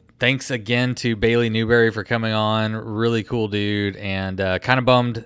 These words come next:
not kinda bummed, I'm really bummed I didn't get a chance to ride with him. Uh, he, I went out on an overnighter the night before, and he was going out the next day, and our, our schedules just, just didn't align, but, uh, that'll just give me a reason to go back.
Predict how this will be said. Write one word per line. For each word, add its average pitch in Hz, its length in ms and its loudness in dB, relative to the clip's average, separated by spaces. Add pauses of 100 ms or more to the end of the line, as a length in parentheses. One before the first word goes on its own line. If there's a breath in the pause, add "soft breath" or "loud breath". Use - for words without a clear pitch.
(200)
not 123 200 -6
kinda 127 220 0
bummed, 92 300 -4
I'm 101 140 -4
really 180 160 2
bummed 90 260 0
I 90 60 0
didn't 95 220 -4
get 92 120 -2
a - 20 -12
chance 98 300 -6
to 101 80 -6
ride 95 220 0
with 95 180 -2
him. 92 240 -6 (420 loud breath)
Uh, 92 360 -2 (340)
he, 104 680 -2 (340)
I 107 120 0
went 107 240 0
out 104 380 2 (420 soft breath)
on 107 100 -2
an 107 60 0
overnighter 107 540 2
the 98 100 -2
night 104 200 0
before, 110 500 2
and 101 80 -2
he 107 100 0
was 101 160 -2
going 101 180 -2
out 95 140 -2
the 98 80 -2
next 95 260 -6
day, 98 280 2
and 92 100 -2
our, 92 260 0
our 95 140 0
schedules 92 460 -4
just, 104 420 -4
just 104 260 -4
didn't 95 200 -4
align, 90 480 -2
but, 92 240 -2 (340 soft breath)
uh, 90 160 -4
that'll 98 240 0
just 98 200 -6
give 113 100 -8
me 113 80 -4
a 110 40 -4
reason 120 280 -4
to 120 60 -6
go 131 120 0
back. 127 440 -6